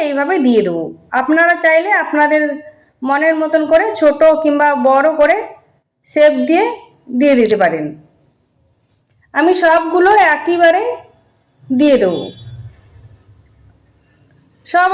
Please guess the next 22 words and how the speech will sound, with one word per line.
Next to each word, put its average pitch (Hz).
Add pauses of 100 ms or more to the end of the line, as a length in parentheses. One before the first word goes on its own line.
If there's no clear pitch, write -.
আমি 370 (160)
দিয়ে 359
দিয়েছি। 339 (1300)
এক 302
পাশ 359
হয়ে 330
গেলে 339 (2000)
আমি 294 (120)
উল্টে 269
দেবো। 160 (2250)
একবার 294
হলে 392
বন্ধুরা 339 (560)
এইভাবে 339 (200)
পুঁই 311
শাক 330 (120)
পাতার 311 (100)
বড়া 285 (640)
তৈরি 320
করে 320 (560)
খাবেন, 285 (500)
ছোট 320